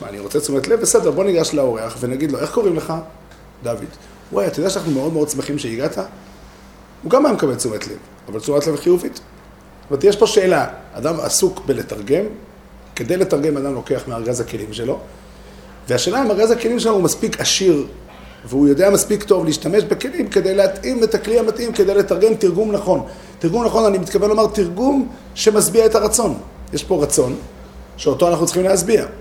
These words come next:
וזה, ה-, ה-, הדבר הזה הוא, הוא השאלה הגדולה של החיים. יש מדרש מפורסם מאוד, הרמח"ל, אה,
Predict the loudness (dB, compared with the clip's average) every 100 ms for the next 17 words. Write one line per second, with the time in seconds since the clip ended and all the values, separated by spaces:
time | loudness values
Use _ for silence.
0 | -18 -18 -16 -18 -18 -20 -20 -20 -20 -20
1 | -20 -20 -20 -20 -20 -20 -6 0 0 4
2 | 6 6 4 0 -6 -18 -20 -20 -14 -4
3 | -4 -2 -2 -2 -2 -4 -2 2 4 4
4 | 4 4 2 2 4 4 6 4 4 4
5 | 4 4 0 0 -2 -2 -12 -20 -20 -20
6 | -20 -16 -4 -2 0 2 4 2 0 -4
7 | -4 -2 0 0 -2 -4 -8 -6 0 2
8 | 2 -2 -4